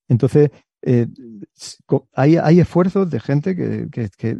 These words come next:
intenta refinar esos foregrounds y añadir toda la información posible. Ahora meterán Quijote también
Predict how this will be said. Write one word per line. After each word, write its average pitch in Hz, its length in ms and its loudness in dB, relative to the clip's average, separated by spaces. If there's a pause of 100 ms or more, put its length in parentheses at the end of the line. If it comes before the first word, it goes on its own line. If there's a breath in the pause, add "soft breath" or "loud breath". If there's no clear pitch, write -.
intenta 123 520 4
refinar 139 400 2
esos 131 200 -2
foregrounds 175 480 2
y 120 120 0
añadir 117 400 2
toda 170 180 2
la 156 60 2
información 139 420 -2
posible. 175 380 -2
Ahora 113 200 0
meterán 120 380 2
Quijote 170 400 -2
también 165 380 4